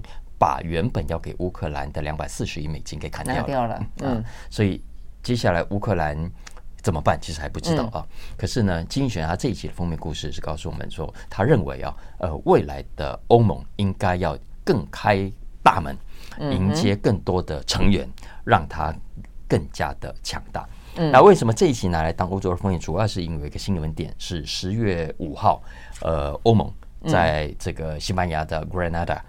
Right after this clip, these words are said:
Speaker 1: 要，
Speaker 2: 嗯。嗯哼。
Speaker 1: 要开会。啊，
Speaker 2: 嗯。
Speaker 1: 所以他其实借着这个新闻点，我觉得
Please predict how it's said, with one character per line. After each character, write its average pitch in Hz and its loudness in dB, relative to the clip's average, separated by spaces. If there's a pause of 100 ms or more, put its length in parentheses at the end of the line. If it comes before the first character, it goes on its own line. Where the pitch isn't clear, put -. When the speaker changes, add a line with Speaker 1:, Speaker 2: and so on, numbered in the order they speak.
(220)
Speaker 1:
要， 80 2
Speaker 2:
嗯。 76 4
嗯 - 2
哼。 190 -2
Speaker 1:
要 82 2
开 - 0
会。 90 -2 (360)
啊， 73 -4
Speaker 2:
嗯。 127 -2
Speaker 1:
所 - -4
以 87 0
他 85 -4
其 82 -4
实 80 -6
借 92 -4
着 78 -6
这 76 -6
个 73 -6
新 85 -4
闻 78 -2
点， 73 -6 (280)
我 82 -4
觉 90 -2
得 87 2